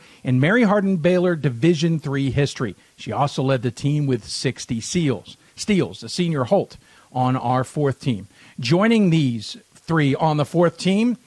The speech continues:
back to the East Coast, we go to Marymount. It's Katie McShay, the Hainesport, New Jersey sophomore. Just missed out on being the Atlantic Player of the Year winner. She averaged a double-double this season, seventeen point nine points a game,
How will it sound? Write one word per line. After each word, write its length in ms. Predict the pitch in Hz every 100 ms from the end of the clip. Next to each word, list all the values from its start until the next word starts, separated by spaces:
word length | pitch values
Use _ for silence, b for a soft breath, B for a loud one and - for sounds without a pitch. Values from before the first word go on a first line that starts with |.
| B B B B
back 320 | 165 202 -
to 80 | 190
the 220 | 185 208
East 200 | 202 -
Coast, 360 | 196 240 262 180
we 100 | 175
go 120 | 226
to 80 | 226
Marymount. 540 | 220 202 165 135 107
It's 220 | 117 -
Katie 320 | - 175 196
McShay, 580 | 175 160 - 165 165 107 - b b
the 160 | - 120
Hainesport, 560 | 165 202 160 185 180
New 240 | 156 156 147
Jersey 500 | 123 170 180 175 190
sophomore. 920 | - - 247 220 - 185 156 104 120 -
Just 440 | - 262 220 -
missed 260 | 202 180 190
out 200 | 185 156
on 120 | 143
being 220 | 170 160
the 100 | 143
Atlantic 540 | 131 127 180 233 233
Player 360 | - 175 196 202
of 180 | 156 143
the 80 | 151
Year 440 | 143 190 170 110 b b b
winner. 340 | 147 143 143 202
She 220 | 165 143
averaged 440 | 160 208 185 -
a 120 | 180 151
double-double 800 | 110 202 311 254 170 185 170 143
this 180 | 143
season, 380 | - 151 120 117
seventeen 580 | - 233 254 254 240 208
point 220 | 196 190
nine 220 | 175 151
points 300 | 139 151 131
a 60 | 131
game, 300 | 143 220